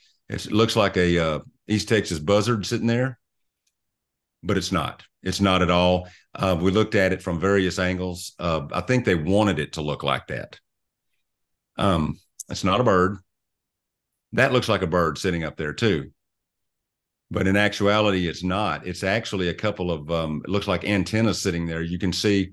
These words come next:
on the one, um, something holding it up. Uh, I think they're transmission and reception antennas sitting there. They're not birds.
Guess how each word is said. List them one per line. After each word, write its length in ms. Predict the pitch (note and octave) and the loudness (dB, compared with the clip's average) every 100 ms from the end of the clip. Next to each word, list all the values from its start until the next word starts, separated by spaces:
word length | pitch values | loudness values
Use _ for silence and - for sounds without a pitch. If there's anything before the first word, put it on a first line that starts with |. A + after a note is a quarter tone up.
| - - - | -12 -20 -6
on 160 | F#2+ F#2+ | -2 0
the 80 | |
one, 640 | D#2+ E2+ A#2+ C3 F#2 F2+ F2+ _ _ _ _ _ _ - | 0 2 4 4 2 -2 -6 _ _ _ _ _ _ -8
um, 420 | - F2+ D#2 E2 - _ _ | -2 -2 -2 -10 -18 _ _
something 280 | - G#2+ F#2 | -2 2 2
holding 380 | F2 A#2 G#2+ F#2 | 4 4 4 4
it 80 | F2 | 4
up. 340 | A2 - - _ _ _ _ _ _ _ - | 2 0 -4 _ _ _ _ _ _ _ -10
Uh, 180 | - - | -8 -6
I 100 | F2+ | -2
think 200 | G2+ F#2+ | -2 0
they're 320 | F#2 E2+ F2+ _ _ _ _ _ _ _ _ _ _ _ - | 0 0 -4 _ _ _ _ _ _ _ _ _ _ _ -4
transmission 640 | G#2+ G2+ F#2 G#2 G2+ G2+ | 0 0 0 0 0 -2
and 120 | F#2 | -2
reception 460 | F2 - G#2 G2+ F2+ | -2 -2 -2 -2 -4
antennas 480 | E2 D#2+ F2 D#2+ - | -4 -4 -6 -6 -4
sitting 260 | F2 E2 | -2 -2
there. 160 | D#2+ D#2+ | -2 -4
They're 120 | D#2 | -2
not 240 | D#2 F2+ G#2 | -2 0 2
birds. 600 | G2 F#2+ F#2 F2 - | 2 2 0 -4 -12